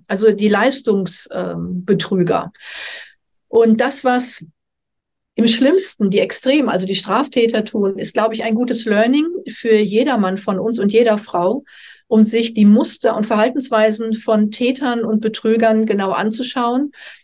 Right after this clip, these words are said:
und das im Kleinen auch am Gartenzaun tun zu können. Also jemand muss jetzt nicht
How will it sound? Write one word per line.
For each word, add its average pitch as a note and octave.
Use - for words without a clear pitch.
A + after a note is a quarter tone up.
und A3
das A#3+
im A3+
Kleinen B3+
auch A3
am G#3
Gartenzaun F3+
tun F3
zu F#3
können. E3
Also F#3+
jemand A#3
muss A#3+
jetzt A3
nicht C#4